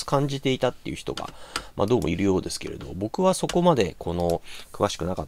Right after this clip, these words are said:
たんで知らなかったんですけれど、和牛ってご存知ですかね？和牛ってあの、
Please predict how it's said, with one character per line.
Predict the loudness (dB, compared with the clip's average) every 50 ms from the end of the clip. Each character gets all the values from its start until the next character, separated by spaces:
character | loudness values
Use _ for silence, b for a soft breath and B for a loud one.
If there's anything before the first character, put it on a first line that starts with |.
| -8
た | -12 -12
ん | -10 -10 -10
で | -10 -8 -8 -8 -10 -10
知 | -8 -6 -4
ら | -2 0
な | 0 0
か | -2
っ | -4
た | -6 -8
ん | -10
で | -10
す | -10 -10
け | -10 -10
れ | -10 -8
ど、 | -6 -6 -6 -6 -6 -8 B B B B B B B B B B B B B B
和 | 2 4 4 4 4
牛 | 2 0 0 2 2 2 2 2 0
っ |
て | 0 0 2 4 4 4 4
ご | 2 4 4 4 4
存 | 4 4 4 6 6 6 4 2 0
知 | -4 -6 -6
で | -8 -6 -4
す | -4 -4 -4 -4
か | -8 -8 -8
ね？ | -6 -6 -4 -4 -4 -4 -4 -4
和 | -2 -2 -2 0
牛 | 0 2 2 2
っ | 0
て | 0 0 0 2 4 4 4 4 4
あ | 4 4
の、 | 4 4 4 4 2 2 2 2 2 2 2 2 2 2 2 0